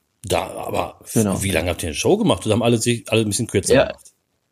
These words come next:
Speaker 2: Ja, wir haben alle ein bisschen kürzer gemacht und das ging bis, äh, dreiundzwanzig, fast, nee, ja, ich glaub, fast dreiundzwanzig Uhr war es
Speaker 1: Okay.
Speaker 2: dann doch.
Speaker 1: Aber richtig gut besucht.
Speaker 2: Ja.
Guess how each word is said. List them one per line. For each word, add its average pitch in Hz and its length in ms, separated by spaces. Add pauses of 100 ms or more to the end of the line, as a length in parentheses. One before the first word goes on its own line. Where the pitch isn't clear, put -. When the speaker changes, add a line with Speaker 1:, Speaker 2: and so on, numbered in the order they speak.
(640)
Speaker 2:
Ja, 117 220
wir 117 80
haben 117 120
alle 120 180
ein 123 80
bisschen 123 380
kürzer 156 420
gemacht 165 360
und 123 200
das 120 160
ging 135 240
bis, 127 280
äh, 117 540
dreiundzwanzig, 113 760
fast, - 280
nee, 135 540
ja, 127 220
ich 123 80
glaub, 127 160
fast - 200
dreiundzwanzig 127 400
Uhr 160 140
war 113 80
es 101 60
Speaker 1:
Okay. - 80
Speaker 2:
dann 110 100
doch. 110 120
Speaker 1:
Aber 127 200
richtig 131 220
gut 120 120
besucht. 85 360
Speaker 2:
Ja. - 160